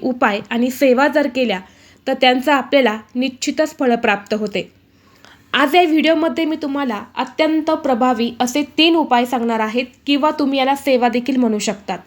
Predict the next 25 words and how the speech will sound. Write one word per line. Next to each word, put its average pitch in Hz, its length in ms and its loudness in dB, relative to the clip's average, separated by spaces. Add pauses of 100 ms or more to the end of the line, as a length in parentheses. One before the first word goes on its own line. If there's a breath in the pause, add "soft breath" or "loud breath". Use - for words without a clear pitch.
(440 loud breath)
आपल्याला 320 460 2
हे 311 260 -2
उपाय 262 420 -2 (100)
खास 226 280 2 (220)
पती 269 280 0
पत्नीमध्ये 247 760 0
असणारे 240 460 0 (160)
वाद 247 440 2
जे 262 80 -2
आहेत, 240 280 -4 (100)
तर 220 100 -6
ते 262 240 -4 (480 loud breath)
दूर 277 440 4
होण्यासाठी 240 520 0
करायचे 202 420 -2
आहेत. 196 180 -8 (600 loud breath)
जर 302 220 4 (260)
तुमच्या 294 380 0
घरामध्ये 240 640 0
सतत 262 400 -4 (180)
पती 269 300 2
पत्नीमध्ये 240 720 0 (180)
वाद 240 440 2
होत 233 260 -4
असेल, 202 300 -8